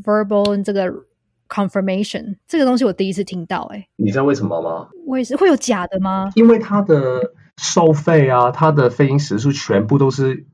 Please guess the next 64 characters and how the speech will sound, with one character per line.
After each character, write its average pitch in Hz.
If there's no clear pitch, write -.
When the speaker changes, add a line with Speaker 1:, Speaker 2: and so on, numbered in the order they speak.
Speaker 2:
靠 -
这 117
个 95
对 117
话， 104
说 120
，“哦， 104
我 90
的， 90
我 90
的 101
时 101
数 120
是 120
多 117
少， 90
会 120
飞 127
回 107
来 92
的 90
时 104
数 110
多 110
少。” -
然 113
后 147
你 107
就 123
在 -
系 -
统 110
里 92
面 98
就 117
可 120
以 120
马 113
上 107
显 -
示。 -
所 175
以 160
他 165
们 156
一 160
进 151
来 95
的 98
时 95
候 90
呢， 90
他 139
要 147
完 113
成 113
那 123
个 107
课 107
程， 98
他 117
就 120
已 95
经 123